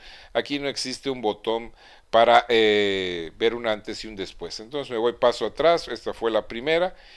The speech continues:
Paso atrás y esta fue cómo se encontraba mi fotografía. Y la dejamos de esta manera, perfectamente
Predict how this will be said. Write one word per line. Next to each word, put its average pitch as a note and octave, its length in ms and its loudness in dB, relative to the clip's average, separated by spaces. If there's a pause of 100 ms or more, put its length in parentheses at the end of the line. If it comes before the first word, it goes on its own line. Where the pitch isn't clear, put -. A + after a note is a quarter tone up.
(260)
Paso C#3+ 260 4
atrás D#3+ 500 0 (300)
y F2+ 80 -8
esta G2+ 260 -6
fue G2 320 -8 (220)
cómo A#2+ 260 -2
se - 140 -10
encontraba F2+ 560 -4
mi F2+ 160 -14
fotografía. F2 720 -12 (440)
Y C#3+ 80 -4
la C#3+ 120 10
dejamos F#2+ 680 -2 (2500)
de F#2+ 200 -6
esta A#2 340 -10 (380)
manera, C#3+ 420 -10 (200)
perfectamente G2 1040 -6